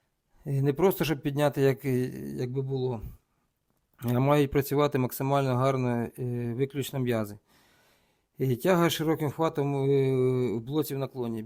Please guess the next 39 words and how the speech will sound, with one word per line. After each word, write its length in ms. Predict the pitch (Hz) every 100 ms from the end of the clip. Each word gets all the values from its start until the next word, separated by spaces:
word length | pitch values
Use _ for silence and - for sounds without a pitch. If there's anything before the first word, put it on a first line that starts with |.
| 113
Тут 160 | 180 156
більш 220 | 151 135
силова 340 | 147 131 117
робота. 320 | 120 120 117
Чотири 340 | 120 - 160 139
підходи 420 | 135 - 190 151
по 220 | - 139
десять-вісім 600 | 135 147 143 135 147 139
повторень. 480 | 127 127 123 107 107 - _ _ _ _
Тут 140 | 156
треба 220 | 160 156
включати 400 | 135 139 151 151
стабілізацію 600 | 135 131 143 139 143 147
спини, 320 | 127 - 135 113
щоб 160 | 131
навантаження 560 | 135 135 131 156 143 135
пішло 300 | 131 - 147
саме 220 | 143 139
на 100 | 135
спинку, 440 | - 135 117 120 -
а 60 |
не 100 | 135
на 140 | 135 127
ручки. 360 | 113 104 - - _ _ _ _ _ _ _
Тяга 260 | - 170 170
гантелей, 600 | 160 143 156 156 147 135
лежачи 440 | 135 139 135 -
на 100 | 123
лавці 300 | 127 147 139
під 160 | 131 123
кутом 280 | 135 156 139
сорок 240 | 131 123
п'ять 120 | 135
градусів. 500 | 117 113 110 - 110 110 117
Е, 160 | 127 131
розкриваємось, 640 | 139 165 147 135 123 113
зводимо 360 | 120 156 151 147
лопатки 440 | 135 131 123 -
щільно 460 | - - 143 123